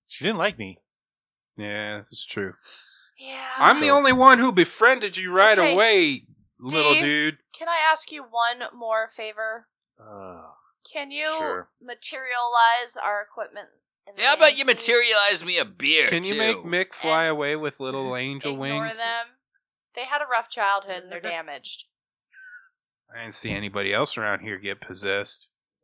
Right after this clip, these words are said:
Speaker 3: I did.
Speaker 4: You act
Speaker 1: Uh.
Speaker 4: like that's a good thing.
Speaker 2: You and I are the only ones. I was kinda get, there's a dig at, uh, you know who over there.
Speaker 1: So dematerializes four jumpsuits.
Speaker 2: My sword?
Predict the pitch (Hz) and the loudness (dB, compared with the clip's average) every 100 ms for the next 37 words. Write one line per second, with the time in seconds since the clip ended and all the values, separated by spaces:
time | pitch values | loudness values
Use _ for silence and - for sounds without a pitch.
0 | - - - _ _ _ _ _ _ - | -20 -18 -20 _ _ _ _ _ _ -20
1 | 104 _ _ _ 277 - 220 302 - 208 | -20 _ _ _ -20 -20 -18 -4 -2 2
2 | 247 240 240 - 214 151 233 226 - 151 | 2 4 4 4 2 0 0 0 -2 2
3 | 117 90 71 - _ 110 151 165 147 160 | 2 2 -6 -20 _ -4 -2 2 4 6
4 | 160 156 156 156 147 160 160 139 131 131 | 4 4 4 4 2 2 2 2 0 0
5 | - 147 127 139 131 131 135 127 117 110 | -2 -4 -4 -6 -6 -6 -10 -10 -12 -8
6 | 147 139 120 117 117 110 110 _ 123 120 | -4 -4 -4 -4 -4 -4 -8 _ -12 -8
7 | 110 104 110 107 101 98 101 104 _ _ | -6 -6 -6 -6 -6 -4 -4 -6 _ _
8 | _ - _ _ - - - - 127 117 | _ -20 _ _ -20 -18 -4 0 0 -2
9 | 127 156 151 139 139 127 113 107 104 98 | -6 -6 -4 -6 -4 -2 0 0 -2 -6
10 | 101 - - _ _ _ - _ _ - | -12 -16 -18 _ _ _ -20 _ _ -20
11 | - 123 113 110 101 - 104 - - _ | -6 -4 -4 -6 -6 -10 -10 -12 -12 _
12 | _ _ _ _ _ _ _ _ _ 101 | _ _ _ _ _ _ _ _ _ -14
13 | - 113 107 127 | -12 -10 -8 -10